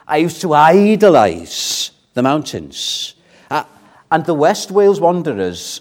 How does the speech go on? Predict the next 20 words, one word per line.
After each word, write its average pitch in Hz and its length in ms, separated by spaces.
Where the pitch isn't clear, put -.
went 156 460
walking 117 420
on 151 160
Sundays. 117 880
And 151 160
I 175 280
knew 175 800
in 131 140
my 147 200
heart 190 480
of 214 100
hearts - 680
that 127 140
if 127 160
I 190 240
was 202 160
to 156 120
follow 180 380
Jesus 143 400
Christ, - 880